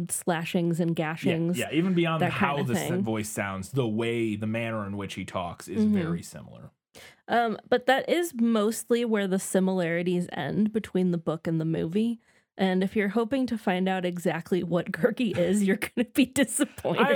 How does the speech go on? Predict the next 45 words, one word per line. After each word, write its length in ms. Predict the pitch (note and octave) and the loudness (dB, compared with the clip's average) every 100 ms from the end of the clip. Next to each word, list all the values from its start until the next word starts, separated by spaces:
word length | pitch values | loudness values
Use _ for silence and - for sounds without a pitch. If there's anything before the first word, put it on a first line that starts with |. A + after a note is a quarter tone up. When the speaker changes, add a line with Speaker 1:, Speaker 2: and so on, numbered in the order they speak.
| C4 | 4
Speaker 2:
I, 120 | B3 | 4
I 20 | |
wasn't 280 | C#4+ B3+ A3 | 2 2 0
necessarily 640 | F#3 E3 C3+ D#3+ D3 C3 | -2 -2 0 0 0 -2
need, 480 | A#2+ B2 B2+ B2 A#2+ C3+ | -2 -4 -2 0 -2 0
I 60 | |
didn't 180 | D#3 D#3 | 0 2
necessarily 380 | B2 A2+ B2 G#2 | 0 0 -2 -2
need 400 | G2 G2 G2+ G2 | -2 -4 -6 -8
to 60 | G2+ | -8
know 160 | G2+ | -6
exactly 460 | G#2 G2+ G#2 G2 G#2+ | -6 -4 -4 -4 -6
what 160 | G2+ G2 | -6 -6
Gergi 260 | G#2 G2 | -8 -6
was. 180 | G2 G2 | -6 -2
I 60 | C3 | -2
had 80 | |
a 60 | B2 | -2
feeling 340 | G#2 G#2 G2 | -4 -4 -4
it 80 | G2 | -6
was 120 | G2 | -8
just 140 | F#2+ - | -10 -10
gonna 140 | G2 | -8
be 120 | F#2+ | -6
like, 180 | F#2+ F2+ | -8 -8
he's 180 | - F2+ | -10 -12
this 120 | F#2 | -10
little 200 | F#2+ F#2+ G2+ | -8 -6 -4
weird 240 | G#2+ G#2+ | -4 -4
creature. 380 | G#2+ C#3+ C3 G#2 | -4 -6 -4 -4
I'm 80 | G#2 | 0
Speaker 1:
Yeah. 220 | F3+ C3+ | 0 0
Speaker 2:
like, 80 | G#3+ | -2
"Okay, 280 | C#3+ - F#2 | -4 -6 -10
fine." 340 | F3 E3+ D#3+ A#2+ | -10 -12 -10 -2
Speaker 1:
So 200 | - B3 | 4 4
the 120 | C#4+ | 4
movie's 460 | D4 F4 G#4+ G4+ | 0 2 2 2
version 580 | D4 C#4 C4 C4 A#3+ A#3 | 2 2 2 2 2 2
of 240 | G#3 G3 - | 0 0 0
Gergi 600 | G3 G3 G3+ G3 F#3+ - | 0 2 2 2 0 -4
kind 300 | - A3 A#3+ | -2 0 0
of 160 | B3 | 0
looks 340 | G3+ G3 - - | -2 -4 -4 -2
like 400 | F#3 F3 E3 - | 0 0 -4 -12